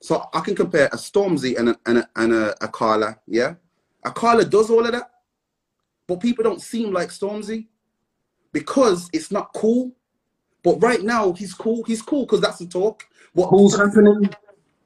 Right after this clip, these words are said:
Speaker 2: It's happening
Speaker 1: but,
Speaker 2: still.
Speaker 1: but, but three months ago, he wasn't cool. There was, there's not, like,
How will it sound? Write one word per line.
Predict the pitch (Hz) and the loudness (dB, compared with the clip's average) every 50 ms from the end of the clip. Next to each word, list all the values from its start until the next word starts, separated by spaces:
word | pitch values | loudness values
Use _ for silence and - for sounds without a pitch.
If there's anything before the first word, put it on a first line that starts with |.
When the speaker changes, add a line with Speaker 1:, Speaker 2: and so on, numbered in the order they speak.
| _ _ | _ _
Speaker 2:
It's | - - - | -20 -8 -2
happening | 147 147 151 151 160 160 160 | 0 0 2 4 4 6 6
Speaker 1:
but, | 156 | 8
Speaker 2:
still. | 175 202 123 113 104 | 6 6 6 6 2
Speaker 1:
but, | 101 - - - - | 0 -2 -4 -4 0
but | 147 170 - | 0 0 0
three | - - 240 262 254 | 0 0 2 4 4
months | 233 220 240 269 277 - - | 4 4 4 2 0 -2 -2
ago, | 165 139 143 139 | 0 2 2 2
he | 143 170 | 2 0
wasn't | 180 226 247 226 233 - | 0 -2 -2 -2 -2 -4
cool. | - - 214 233 247 254 - | -4 -2 -2 0 0 0 0
There | 180 | -2
was, | 185 175 185 185 - | -2 -4 -6 -10 -10
there's | 185 185 175 | -8 -8 -6
not, | 208 - 185 - - - | -6 -6 -6 -8 -8 -4
like, | 170 151 131 - | -4 -4 -4 -4